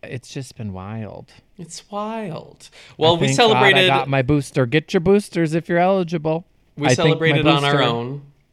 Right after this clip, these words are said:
Speaker 2: <laughs> Are you, you're doing booster talk right now? You go on with it.
Speaker 1: <laughs> Come on, booster. That's it.
Speaker 2: Okay.
Speaker 1: I was just saying my booster saved me.
Speaker 2: Sure. Your bo-, you know what the best thing about your booster is? You don't even know how many people it saved.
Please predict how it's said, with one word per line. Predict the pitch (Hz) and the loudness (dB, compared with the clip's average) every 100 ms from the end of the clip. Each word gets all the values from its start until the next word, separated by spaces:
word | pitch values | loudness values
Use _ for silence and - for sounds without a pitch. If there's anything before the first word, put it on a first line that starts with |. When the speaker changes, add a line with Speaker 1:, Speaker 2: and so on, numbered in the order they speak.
| _ _ _ | _ _ _
Speaker 2:
<laughs> | 135 160 131 | -10 -8 -8
Are | 120 | -8
you, | 123 | -8
you're | 127 127 | -8 -6
doing | 135 131 | -6 -6
booster | 127 135 147 | -6 -10 -10
talk | 143 135 151 | -10 -10 -10
right | 139 | -10
now? | 131 | -10
You | 143 151 | -12 -8
go | 117 | -8
on | - 65 | -8 -16
with | - | -20
it. | - _ - | -20 _ -8
Speaker 1:
<laughs> | - - - _ | -6 -8 -10 _
Come | 381 359 | -2 0
on, | 233 160 | 0 0
booster. | 156 175 - - 180 294 214 | 0 -2 -4 -6 -6 -4 -6
That's | 151 160 - | -6 -4 -2
it. | 214 202 | -2 -2
Speaker 2:
Okay. | 277 135 | -8 -8
Speaker 1:
I | 127 | -4
was | 131 | -2
just | 135 127 | -4 -6
saying | 151 147 | -4 -2
my | 139 | -2
booster | 131 147 151 - | -4 -4 -6 -8
saved | 151 185 185 202 165 | -8 -4 -4 -6 -10
me. | 156 160 _ _ _ _ _ - | -10 -12 _ _ _ _ _ -14
Speaker 2:
Sure. | - 185 277 - _ _ _ _ _ - | -10 -8 -10 -14 _ _ _ _ _ -10
Your | 143 | -4
bo-, | 190 220 - - | -4 -6 -12 -10
you | - 160 | 0 2
know | 202 | 4
what | 233 | 2
the | 202 | 0
best | 175 175 | -2 -2
thing | 196 | -2
about | 180 180 | -2 -2
your | 175 | -4
booster | 185 185 196 | -6 -6 -6
is? | 190 185 - _ _ | -8 -10 -20 _ _
You | 156 | -4
don't | 165 135 | -2 -2
even | 120 | -2
know | 120 123 113 - - | -2 -2 -4 -14 -20
how | - 143 160 | -4 -2 0
many | 156 147 | -2 -4
people | 151 139 135 | -8 -8 -8
it | 135 | -10
saved. | - - - - | -14 -16 -18 -20